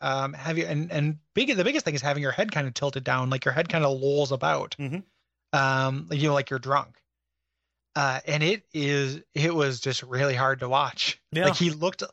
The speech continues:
Speaker 1: like, he looked, if I didn't know better, he looked like he was dying
Speaker 2: Right.
Speaker 1: yesterday.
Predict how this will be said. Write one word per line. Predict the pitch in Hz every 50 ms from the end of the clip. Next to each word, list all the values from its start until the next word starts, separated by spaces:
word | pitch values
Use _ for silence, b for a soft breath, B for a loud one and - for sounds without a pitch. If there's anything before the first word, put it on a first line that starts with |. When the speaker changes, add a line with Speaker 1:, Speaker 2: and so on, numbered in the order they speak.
| B B B B B -
Speaker 1:
like, | 170 156 139
he | - 196 185 170
looked, | 165 170 185 220 - - -
if | 160 -
I | 175 180
didn't | 190 190 165 185
know | 247 285 240 165 151 147 143 139
better, | 131 135 131 139 143
he | 131 175 170
looked | 160 151 185 180 - -
like | 156 143
he | - 156
was | 143 139 123
dying | 135 127 131 143 156 156 151 - _ _ _ -
Speaker 2:
Right. | 110 107 95 -
Speaker 1:
yesterday. | 156 147 - - 123 127 131 143 147